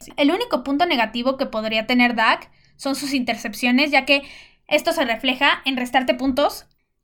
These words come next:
pero al final es más el ganar que el perder. Yo lo veo por ahí de una tercera o cuarta ronda, creo que sería una buena decisión de draft.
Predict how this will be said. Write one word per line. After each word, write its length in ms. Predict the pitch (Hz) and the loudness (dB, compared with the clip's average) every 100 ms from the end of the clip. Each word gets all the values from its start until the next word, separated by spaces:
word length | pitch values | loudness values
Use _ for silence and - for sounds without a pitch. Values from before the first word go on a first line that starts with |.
| - | 2
pero 200 | 392 403 427 440 - _ _ _ _ - | 4 6 4 2 -6 _ _ _ _ -2
al 140 | 302 | 0
final 340 | - 285 294 370 - _ | 2 4 4 4 -2 _
es 200 | 294 311 | 0 2
más 340 | 302 294 320 - | 4 2 2 -4
el 180 | 269 262 | -4 0
ganar 360 | 247 240 262 415 - _ - | 2 4 4 2 -2 _ -4
que 140 | 254 | -2
el 140 | 233 240 | -2 -2
perder. 500 | 240 233 233 233 - - - | 0 0 0 0 -4 -20 -8
Yo 100 | 294 | 0
lo 120 | 330 403 | 2 2
veo 180 | 392 | 2
por 160 | 381 339 | 4 6
ahí 200 | 294 294 | 6 4
de 140 | 294 | 2
una 240 | 269 277 277 | 0 0 0
tercera 340 | 247 247 269 | -2 0 0
o 60 | 262 | 2
cuarta 260 | 262 254 | 0 2
ronda, 280 | 247 240 269 | 2 2 2
creo 140 | 294 262 | 0 -2
que 100 | 285 | -4
sería 180 | 247 | 0
una 120 | 254 254 | 2 2
buena 180 | 262 | 2
decisión 380 | 254 247 - 240 | 2 -2 -6 -6
de 60 | 233 | -6
draft. 440 | 214 214 220 - | -4 -6 -6 -16